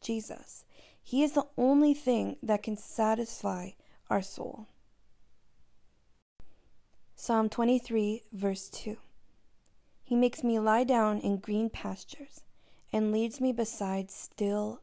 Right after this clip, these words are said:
waters." Why green pastures? Why still waters?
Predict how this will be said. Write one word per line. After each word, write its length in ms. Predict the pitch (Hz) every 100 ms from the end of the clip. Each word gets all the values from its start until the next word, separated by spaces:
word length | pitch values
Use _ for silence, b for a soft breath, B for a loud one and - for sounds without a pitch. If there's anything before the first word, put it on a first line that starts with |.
| -
waters." 640 | 202 202 - 233 - - - - - - - - - - _ - _ _ _ _ _ - - _ -
Why 240 | 202 233
green 240 | 226 233 233
pastures? 680 | 226 269 - - - -
Why 380 | - 220 208 196
still 240 | 196 - 214
waters? 500 | 220 247 285 311